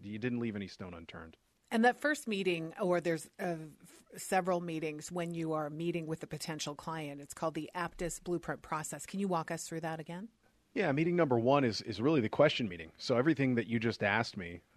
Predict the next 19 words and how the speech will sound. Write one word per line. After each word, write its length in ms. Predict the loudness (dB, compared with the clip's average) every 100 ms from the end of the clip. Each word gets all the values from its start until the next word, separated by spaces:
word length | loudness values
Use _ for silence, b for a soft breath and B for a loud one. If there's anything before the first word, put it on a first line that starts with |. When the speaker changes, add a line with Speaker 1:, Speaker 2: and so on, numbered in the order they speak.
| -8
Speaker 1:
uh, 200 | -6 -2
we're 200 | 0 2
gonna 140 | 0
ask 400 | -2 -2 -4 -6
the 140 | -8 -8
individual 560 | -4 -4 -2 -4 -6
in 80 | -10
a 60 | -6
very 220 | -2 -2
systematic, 880 | -2 -6 -6 -6 -4 -4 -4 -6 -8
making 340 | -10 -8 -6 -6
sure 280 | -6 -4 -4
we 160 | -4
don't 340 | -4 -6 -6 -6
leave 200 | -6 -6
any 240 | -6 -8
stone 380 | -8 -10 -8 -8
unturned 480 | -10 -10 -10 -8 -8
approach. 540 | 0 2 2 -4 -16